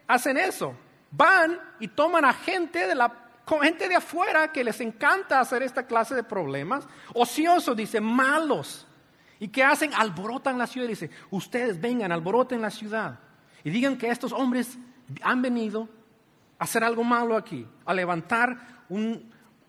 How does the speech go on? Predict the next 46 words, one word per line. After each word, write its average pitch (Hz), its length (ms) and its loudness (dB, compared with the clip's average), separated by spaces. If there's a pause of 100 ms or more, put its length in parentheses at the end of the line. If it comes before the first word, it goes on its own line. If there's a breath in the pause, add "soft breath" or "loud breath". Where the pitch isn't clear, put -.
(140)
un 226 420 -4
número 254 320 4
de 220 100 0
gentes 233 340 -4
en 170 100 -4
contra 226 420 -2
de 196 100 -2
Roma". 190 420 -2 (200)
Es - 80 -16
lo 214 120 -6
que 208 120 -4
hacen, 196 280 -2
y 151 80 -4
están 226 400 0 (140 loud breath)
empujando 233 800 0
a 190 60 0
la 185 120 0
violencia. 185 720 -4 (680 soft breath)
Y 185 100 -2
empiezan 262 400 0
a 247 60 2
buscar 240 340 0
a 233 80 0
Pablo, 233 500 2 (400)
pero 180 140 -8
no 180 80 -4
encuentran 196 420 -6
a 160 80 -4
Pablo. 107 320 -12
Encuentran 165 440 -2
a 156 40 4
Jasón, 196 600 -4 (1400)
que 175 140 0
es 180 100 -2
posiblemente 202 760 -2
uno 196 200 0
de 190 60 0
los 170 120 0
primeros 175 400 -2
que 202 80 -2
ha 175 60 -2
conocido 180 400 -6
a 180 40 -8
Cristo 143 280 -10
en 151 60 -14
Tesalónica, 156 600 -8